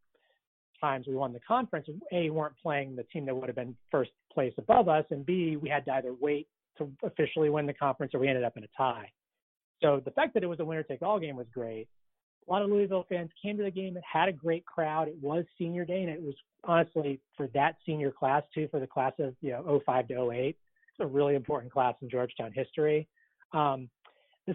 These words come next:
subtle thing that matters, too, about this game, there was a week off before this game.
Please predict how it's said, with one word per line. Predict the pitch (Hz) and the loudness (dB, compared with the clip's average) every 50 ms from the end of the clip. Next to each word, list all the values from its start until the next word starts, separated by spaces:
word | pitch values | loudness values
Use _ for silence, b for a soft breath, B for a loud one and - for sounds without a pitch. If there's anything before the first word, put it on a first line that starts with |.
| - - | -4 -2
subtle | - 262 480 370 | 0 0 0 0
thing | - 320 277 | 0 0 0
that | 254 226 | 0 2
matters, | 220 214 214 214 196 175 - _ _ | 2 0 2 0 0 -2 -4 _ _
too, | - 311 311 247 | -6 0 0 0
about | 170 160 156 139 - | 2 2 0 -2 -2
this | 156 135 - - | -4 -6 -4 -4
game, | 160 143 135 131 131 131 127 - _ _ _ _ _ _ _ _ _ _ | -4 -2 -2 -4 -6 -10 -14 -16 _ _ _ _ _ _ _ _ _ _
there | - 392 | -8 -6
was | 427 - | 0 2
a | 220 | 2
week | 170 156 196 226 - - | 2 2 0 0 0 0
off | 196 233 220 - - _ _ _ | 0 0 0 -2 -6 _ _ _
before | 156 - - 135 113 | -8 -4 -4 -4 -4
this | 110 107 - _ | -4 -10 -12 _
game. | - - | -16 -16